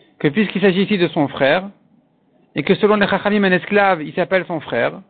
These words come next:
il pourrait témoigner. Or, un témo-, un esclave ne peut pas être témoin. Il n'est pas cachère. Amar Oula répond la Gemara, répond Oula, et doute le Matit Amrat. En ce qui concerne le témoignage, c'est sûr que l'esclave, il est pas soul pour d'autres raisons de toute façon.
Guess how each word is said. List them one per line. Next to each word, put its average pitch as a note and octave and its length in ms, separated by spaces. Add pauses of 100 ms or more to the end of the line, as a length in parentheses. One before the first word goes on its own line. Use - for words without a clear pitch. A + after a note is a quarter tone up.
(420)
il B2+ 100
pourrait E3+ 220
témoigner. G3+ 480 (640)
Or, D3+ 180
un E3 100
témo-, F3 300
un E3+ 100
esclave D3+ 320
ne D3 60
peut C#3+ 100
pas A3 140
être G3+ 160
témoin. C#3 400 (300)
Il B2+ 60
n'est B2 80
pas C#3 120
cachère. F3+ 400 (560)
Amar G3+ 260
Oula A3 160
répond G3 220
la F#3+ 100
Gemara, D#3+ 460 (140)
répond D3+ 280
Oula, D#3 340 (720)
et E3 100
doute A#3 160
le A3 80
Matit G3+ 300
Amrat. B2 320 (120)
En E3 120
ce D#3+ 40
qui G#3+ 60
concerne G#3 320
le G#3 60
témoignage, G3 500
c'est G3 120
sûr A#3 180
que G#3 60
l'esclave, G3 340
il F3+ 80
est E3+ 40
pas D3 160
soul G3+ 160
pour F3+ 140
d'autres F#3+ 240
raisons F3 220
de D#3+ 80
toute F3 160
façon. A#2+ 320